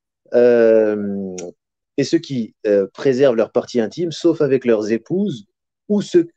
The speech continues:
ou leurs dextres, ce que leurs mains droites littéralement détiennent, donc les femmes qu'ils entretiennent, équivalent de la maîtresse, mais sauf que en islam, c'est pas,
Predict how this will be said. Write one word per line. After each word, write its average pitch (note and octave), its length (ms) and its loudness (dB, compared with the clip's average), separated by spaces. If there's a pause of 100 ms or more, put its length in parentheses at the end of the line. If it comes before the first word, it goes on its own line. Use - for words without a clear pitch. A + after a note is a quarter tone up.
(140)
ou G3 120 2
leurs D3+ 220 2
dextres, - 720 -4
ce - 160 -8
que A#2+ 120 -2
leurs A2+ 220 2
mains C3 200 0
droites A#2+ 480 0
littéralement A2+ 680 -2
détiennent, C#3 720 -2
donc F#2+ 240 -6
les F#2+ 100 -4
femmes C#3+ 240 0
qu'ils A2 200 -6
entretiennent, A#2+ 500 -4 (320)
équivalent G#2 380 -2
de F#2 80 -2
la F2+ 40 -2
maîtresse, F#2+ 440 -4
mais E2+ 80 -12
sauf G2 180 -12
que F#2+ 240 -6 (380)
en F#2 80 -10
islam, G#2+ 360 -2
c'est - 240 -14
pas, A2 220 0